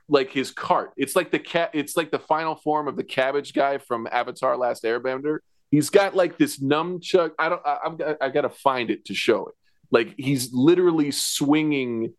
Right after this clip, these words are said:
his, like, his market carts on this pole, like, like a nunchuck, like a, a, a, a bamboo thing or something. And it, it, it's crazy. Like, I, I've never seen,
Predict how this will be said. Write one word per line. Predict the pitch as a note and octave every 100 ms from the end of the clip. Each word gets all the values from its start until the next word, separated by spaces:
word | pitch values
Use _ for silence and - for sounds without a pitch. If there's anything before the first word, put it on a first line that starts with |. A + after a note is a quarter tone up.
| _ _ _ _
his, | - C#3 C3 C3 B2 A2+
like, | B2 A2 - _ _ _
his | - - B2+ A2+ A2+ - - _
market | F#2+ F2+ A2+ A#2+ C#3 C#3 C#3 - -
carts | - - B2 G#2 G2 - - - _ _ _ _ -
on | A2+ A#2+
this | A#2+ A2
pole, | - - F3 D3 A2 G2 - _ _ _
like, | A2+ A#2+ C3+ - - _ _ _ _ C3
like | A2+ G#2+ -
a | A#2
nunchuck, | A2+ B2+ B2+ - A#2+ -
like | G#2+ G#2
a, | G2+ F#2 F#2+ F#2 F2+ F2 - G2
a, |
a, |
a | G2 -
bamboo | A#2+ B2 A#2+ A#2
thing | A2 G2+ F#2
or | F#2+
something. | - G2 F#2+ - -
And | G2+
it, | G2+ G2 -
it, | F3 -
it's | -
crazy. | - - A#3+ - -
Like, | G2 G#2
I, | G#2+
I've | F#2 G#2
never | A#2 B2 A#2+
seen, | - B2 A#2 A2+